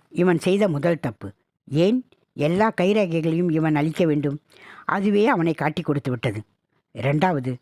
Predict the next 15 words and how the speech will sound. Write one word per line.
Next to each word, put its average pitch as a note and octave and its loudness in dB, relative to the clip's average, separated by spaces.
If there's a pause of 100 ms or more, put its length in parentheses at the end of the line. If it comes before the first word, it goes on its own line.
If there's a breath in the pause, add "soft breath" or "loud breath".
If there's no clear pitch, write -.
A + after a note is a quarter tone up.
(280 soft breath)
ஒரு G3 2
நாடக G3 0
பாணியில் F3+ 0
அடையாளம் F3 2
காட்டுவது C3+ -2
போல D#3 0 (340 loud breath)
புதிய A#3+ 4
உயில் D3+ -2 (120)
பாதி G#3 0
கச்சிதமாக E3+ 0
எரிக்கப்பட்டது. C3+ -2 (460 loud breath)
அனைவரின் G3+ 2
கவனத்தை D#3 0
கவரும் F3 0
விதமாக C3 -2